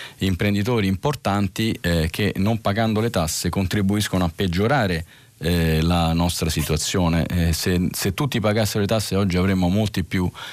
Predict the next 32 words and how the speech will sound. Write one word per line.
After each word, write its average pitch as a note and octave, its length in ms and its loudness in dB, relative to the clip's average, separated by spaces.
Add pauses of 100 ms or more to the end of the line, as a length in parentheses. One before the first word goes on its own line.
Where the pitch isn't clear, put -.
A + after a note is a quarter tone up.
(160)
eh, F2 300 2
letti F#2+ 360 0
di F2+ 120 0
terapia F#2 380 0
intensiva F2+ 540 0
e - 20 2
un F2 220 0
sistema, F2 560 -2 (420)
eh, - 100 -2
sanitario F#2+ 500 0
sicuramente F#2 600 -2
più F2 120 -2
efficiente, F2 560 -2
sprechi F#2 540 -2 (100)
a E2+ 80 -4
parte. D2+ 440 -4
Quindi F2 320 -2
d'accordo G#2+ 540 0
con, F2+ 500 0
con F2+ 360 0
Donato, E2 420 0
ha D2+ 100 0
messo E2+ 600 0
l'accento G2 440 0
su E2+ 100 -2
un E2 80 -2
punto E2+ 280 -2
importante. E2 540 -2
Prenderei G#2+ 460 0
la G2 100 0
prossima G2+ 360 -2
telefonata. F2 480 -2